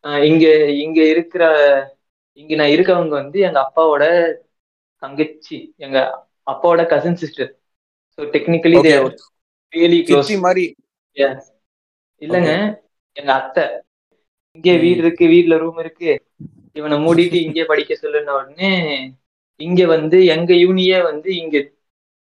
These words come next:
Speaker 1: சிட்னில வந்து பிசினஸ் கேம்பஸ் ஒண்ணு வச்சிருக்கான், நம்ம சர்க்குலர் கியூவே கிட்ட. அது
Speaker 2: ஓகே.
Speaker 1: பிரிட்ஜ்
Speaker 2: ஓ,
Speaker 1: கிட்ட.
Speaker 2: நல்ல ஒரு, நல்ல ஒரு ஸ்பாட் அது.
Speaker 1: சரியான ஸ்பாட், சரியான ஸ்பாட்,
Speaker 2: ம்.
Speaker 1: சரியான ஸ்பாட்.
Speaker 2: ம்.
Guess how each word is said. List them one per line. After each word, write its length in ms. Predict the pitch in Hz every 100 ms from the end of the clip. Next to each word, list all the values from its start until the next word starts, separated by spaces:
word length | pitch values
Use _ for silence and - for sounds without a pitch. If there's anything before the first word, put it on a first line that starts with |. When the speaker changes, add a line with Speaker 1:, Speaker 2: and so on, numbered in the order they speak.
| _ -
Speaker 1:
சிட்னில 360 | 180 214 202
வந்து 220 | - 156
பிசினஸ் 340 | 170 165 202 -
கேம்பஸ் 320 | 175 151 -
ஒண்ணு 180 | 135 127
வச்சிருக்கான், 500 | 143 131 127 - _ _ _ _ _
நம்ம 200 | 143 147 -
சர்க்குலர் 400 | 180 185 175 160
கியூவே 260 | 156 143
கிட்ட. 340 | 139 - 139 - _ _ _ _ _ _
அது 140 | 143 139
Speaker 2:
ஓகே. 120 | 160
Speaker 1:
பிரிட்ஜ் 160 | 156
Speaker 2:
ஓ, 340 | - 185 214 202
Speaker 1:
கிட்ட. 140 | 165 139
Speaker 2:
நல்ல 340 | 131 151 208 233
ஒரு, 180 | 185 -
நல்ல 280 | 127 170 233
ஒரு 140 | 214
ஸ்பாட் 420 | - 156 170 165
அது. 380 | 135 120 160 151 123
Speaker 1:
சரியான 400 | 175 190 190 185
ஸ்பாட், 300 | 165 147 -
சரியான 580 | _ 165 165 180 180 180
ஸ்பாட், 200 | 143 151
Speaker 2:
ம். 20 |
Speaker 1:
சரியான 460 | 175 147 160 165 160
ஸ்பாட். 480 | 135 131 - 160 220
Speaker 2:
ம். 200 | 123